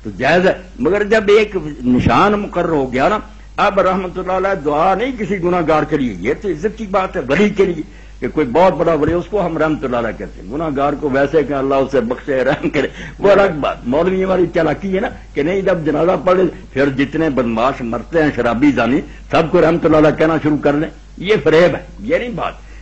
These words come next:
ये एजाजी कलमे रज़ी अल्लाह अन्हु, वैसे शर्बीनी कहते हैं, किसने कहा कि रज़ी अल्लाह अन्हु साहबा के लिए? हर नेक आदमी के लिए कह सकते हैं कि अल्लाह उससे राजी हो।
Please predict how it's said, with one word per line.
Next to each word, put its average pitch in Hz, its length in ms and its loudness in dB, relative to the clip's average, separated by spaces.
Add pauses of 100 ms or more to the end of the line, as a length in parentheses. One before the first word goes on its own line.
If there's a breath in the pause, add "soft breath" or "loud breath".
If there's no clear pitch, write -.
(120)
ये 151 160 2
एजाजी 175 540 2
कलमे 147 520 0
रज़ी 131 260 0
अल्लाह 135 200 2
अन्हु, 135 140 0
वैसे 151 540 4 (180 loud breath)
शर्बीनी 120 440 2
कहते 131 300 -4
हैं, 180 140 -8
किसने 208 320 -2
कहा 202 220 0
कि 185 100 -4
रज़ी 165 200 0
अल्लाह 165 160 2
अन्हु 160 120 -2
साहबा 110 260 0
के 107 120 -4
लिए? 107 180 -4 (420 loud breath)
हर 107 160 -4
नेक 135 260 0
आदमी 143 300 2
के 147 160 -6
लिए 151 140 0
कह 156 180 0
सकते 151 280 -8
हैं 135 80 -10
कि 135 60 -8
अल्लाह 127 180 -2
उससे 131 200 -2
राजी 123 260 0
हो। 127 80 -6